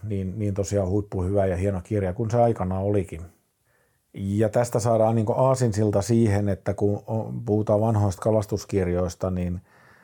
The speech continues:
niin kyllä se alkaa olla sellainen, että kyllä ihan maksimissaan kymmenen vuotta on, on sillä, että se kestää aikaa,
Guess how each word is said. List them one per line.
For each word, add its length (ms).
niin 360
kyllä 180
se 100
alkaa 320
olla 240
sellainen, 560
että 140
kyllä 180
ihan 280
maksimissaan 760
kymmenen 460
vuotta 420
on, 280
on 260
sillä, 280
että 140
se 60
kestää 420
aikaa, 640